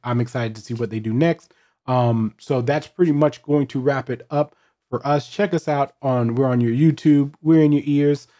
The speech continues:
um, on all of the podcasting networks. So go ahead and check us out. Drop us likes, subscribes, do all that good stuff. Chris and I are, are getting back on track to get, give you guys a lot of content that's about to come out in the next couple of months,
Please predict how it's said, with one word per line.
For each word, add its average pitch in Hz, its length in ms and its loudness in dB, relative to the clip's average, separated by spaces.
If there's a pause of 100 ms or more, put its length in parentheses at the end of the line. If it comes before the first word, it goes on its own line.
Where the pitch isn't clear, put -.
(260)
um, 117 480 0
on 120 420 0
all 143 220 4
of 135 140 0
the 143 120 2
podcasting 139 600 -6
networks. 131 520 -4
So 120 220 -2
go 135 220 -4
ahead 139 120 -2
and 135 100 -2
check - 220 -8
us 127 140 -14
out. 131 220 -4
Drop 139 240 -4
us 135 120 -4
likes, 135 300 -4
subscribes, 131 500 -6
do 147 160 -2
all 156 120 2
that 139 180 -4
good 139 160 0
stuff. 139 240 -4 (400)
Chris 139 200 2
and 147 120 2
I 143 80 0
are, 135 240 2
are 123 280 -2 (140)
getting 170 300 2
back 156 240 0
on 147 160 2
track 139 400 -4
to - 140 -4
get, 127 500 -2
give 127 180 0
you 127 60 0
guys 127 240 0
a 123 40 -8
lot 123 140 -4
of 120 80 -2
content 123 420 -4
that's 120 220 -6
about 117 220 -6
to 110 80 -12
come 120 200 -6
out 117 180 -2
in 117 80 0
the 117 80 0
next 113 260 -4
couple 113 340 -6
of 107 140 -8
months, 147 320 2